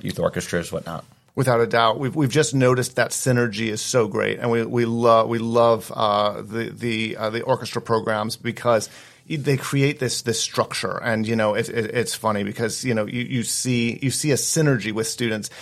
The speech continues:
Speaker 2: that have the opportunity to play with others and have a great director who's enthusiastic and, and, and kind of, it, this, this love of music is something that grows as we gain exposure to it. And
Speaker 1: Mm-hmm.
Speaker 2: so, yeah, we,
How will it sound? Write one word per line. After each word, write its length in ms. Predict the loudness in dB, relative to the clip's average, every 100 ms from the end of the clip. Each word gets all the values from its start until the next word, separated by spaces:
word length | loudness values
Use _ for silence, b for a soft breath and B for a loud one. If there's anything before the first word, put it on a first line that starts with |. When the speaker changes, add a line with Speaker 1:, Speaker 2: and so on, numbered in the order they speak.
| B 2
Speaker 2:
that 180 | 2 2
have 460 | 0 4 4 4
the 140 | 4 4
opportunity 380 | 4 0 -2
to 60 | -2
play 220 | 0 2
with 160 | 4 4
others 320 | 2 0 -6
and 80 | -6
have 180 | -4 -4
a 60 |
great 300 | -2 2 2
director 460 | 2 -2 -2 -2 -2
who's 200 | -2 -2
enthusiastic 880 | -4 -2 0 2 2 0 -2 -6 -6
and, 160 | -6
and, 200 | -2 -2
and 240 | 0 -2 0
kind 180 | 0
of, 100 | 0 -2 B B B -4
it, 300 | -2 -2 0
this, 200 | 0 2
this 260 | 0 0
love 260 | 2 6 6
of 80 | 4
music 400 | 2 2 0 -2
is 200 | -2 -2
something 260 | -2 -2 -2
that 160 | -4
grows 520 | -6 -2 2 4 2 0
as 240 | 0 0
we 80 | -2
gain 180 | -2 -2
exposure 480 | -6 -6 -4 -4
to 240 | -6 -6 -6
it. 140 | -6
And 160 | -2 -2
Speaker 1:
Mm-hmm. 60 | 0
Speaker 2:
so, 280 | 0 0
yeah, 200 | 0 -4
we, 260 | -2 -2 -2